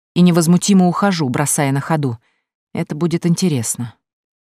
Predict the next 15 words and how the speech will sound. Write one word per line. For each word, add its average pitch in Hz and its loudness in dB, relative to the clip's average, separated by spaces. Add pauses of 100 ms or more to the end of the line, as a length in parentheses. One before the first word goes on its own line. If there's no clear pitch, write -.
(120)
Некоторое 185 2
время 185 4
слышу 170 -2
возмущённое 156 0
ворчание 156 -2
за 127 -6
спиной, 135 -4 (600)
а 170 -2
потом 185 2
свекровь 160 -2
подскакивает 147 -4 (340)
и 180 0
направляется 180 2
к 165 -6
двери, 143 -2